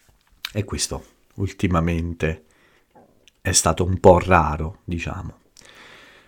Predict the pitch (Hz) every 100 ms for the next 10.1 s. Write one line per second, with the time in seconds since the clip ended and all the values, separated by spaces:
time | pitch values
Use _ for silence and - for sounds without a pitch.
0 | - - 139 104 80 - - - _ 120
1 | 117 123 143 139 139 147 147 202 131 -
2 | 104 92 101 92 90 92 90 87 87 85
3 | - 95 85 87 85 82 87 85 85 82
4 | - 87 - - 90 - - - - -
5 | - _ - 98 - - - - 95 -
6 | - _ _ _ 95 - 87 87 85 85
7 | 80 - 98 95 98 120 147 110 - -
8 | - 95 87 85 87 92 90 87 92 90
9 | - 82 - - 98 85 80 82 82 -